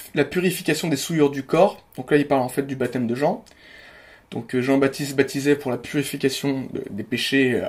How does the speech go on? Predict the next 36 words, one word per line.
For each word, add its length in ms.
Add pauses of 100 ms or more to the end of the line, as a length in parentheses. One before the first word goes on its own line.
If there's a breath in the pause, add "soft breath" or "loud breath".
avant 260
que 60
Jésus 320
vienne 260
et 40
tout 120
ça 160
pour 140
préparer 320
le 80
chemin. 340 (1200 loud breath)
Et 60
là, 120 (140)
euh, 100
Pierre 280
dit 200
que 220
donc, 300
le 80
baptême 400
que, 140
du 180 (220)
Saint-Esprit, 520
en 120
gros, 280 (200)
donc, 260
euh, « 40 (420)
Cette 280
eau 140
est 160
une 160
figure 420
du 140
baptême, 480
donc, 240
euh, 60